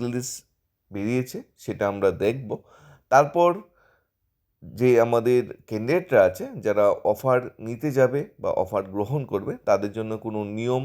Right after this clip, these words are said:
বা কোনো ক্রাইটেরিয়া আছে কিনা, সেগুলো আমরা বিশ্লেষণ করার চেষ্টা করব। সবচেয়ে প্রথমে আমরা, মানে, ধন্যবাদ এবং অভিনন্দন জানাচ্ছি যেসব ভাগ্যবান ক্যান্ডিডেটরা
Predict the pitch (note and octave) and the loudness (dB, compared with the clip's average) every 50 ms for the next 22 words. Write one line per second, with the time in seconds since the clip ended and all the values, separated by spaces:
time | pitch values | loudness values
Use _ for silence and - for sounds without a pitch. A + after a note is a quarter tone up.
0 | C#3 C3 G#2+ G2+ F#2+ F#2 F#2 - G#2+ G2 G2+ G2 - F#2+ F#2 F#2 F#2 A#2+ C3 C3+ | -6 -4 0 2 2 2 0 -2 -6 -10 -10 -6 -2 -2 -2 -2 -2 -2 0 2
1 | A#2+ F#2+ - - E2 F2 F2 G2 F3 - - _ _ _ _ _ _ - - A#2 | 2 2 0 -4 -10 -12 -10 -10 -12 -14 -16 _ _ _ _ _ _ -8 -4 -4
2 | A2+ G#2+ B2 C#3+ D3+ D#3 D3+ C3+ B2 A#2 A#2+ G#2+ F2 G#2 F#2+ - - C3 C#3 - | -2 0 0 2 2 2 2 2 0 -2 -4 -4 -4 -6 -10 -8 -8 -8 -6 -6
3 | D#3 B2 A2+ G2 F#2 E2+ E2 - - F2 F2 - - E2 D2 E2+ F2 F2 F3 - | -8 -6 -4 -2 0 0 0 -2 -4 -10 -10 -10 -10 -8 -6 -6 -6 -6 -6 -8
4 | - - - - _ _ _ _ - D3 C#3 - - - F#3+ - - E3 E3 F#3+ | -8 -12 -20 -20 _ _ _ _ 2 2 2 2 2 0 0 2 2 2 2 2
5 | F#3+ F#3+ E3+ F3+ B3+ - B2+ A#2+ A2+ A2 A#2+ A#2+ A#2+ A#2 A#2 G#2+ - - - - | 0 0 0 -2 0 0 -2 -2 0 2 4 4 6 6 4 2 0 -4 -14 -20
6 | _ - F#2 G#2+ G#2 G2+ G#2 G2+ F#2+ F#2+ G2 A2 A#2+ B2+ C3+ C#3+ D#3 D3+ D3+ - | _ -10 -8 -6 -6 -6 -6 -6 -8 -8 -8 -6 -4 -2 0 2 2 2 2 0
7 | A2 A2 G2+ G2 G2 A2 A#2 A#2+ C3+ C#3+ D3 D3+ D3+ D3+ C3+ C#3 C3 C3 C3 B2+ | -2 -2 -2 -2 -2 -2 -2 -2 -2 0 0 0 0 0 0 -2 -2 -2 -2 -4
8 | - D#3+ G#3 C#4+ - _ - G2+ F#2+ G#2 G#2+ G#2+ - C3+ A#2+ G#2+ G2 F#2 G#2 G2+ | -6 -8 -10 -10 -12 _ -12 -6 -4 -4 -2 -2 -4 -4 -2 0 -2 -2 -2 -2
9 | A#2+ C3+ D3 D3 C#3 B2 G#2 F2+ F2 F#2 F#2 F2 E2+ - C3+ E3+ | -2 0 0 0 0 -2 -2 -2 0 0 0 -2 -2 -2 -4 -4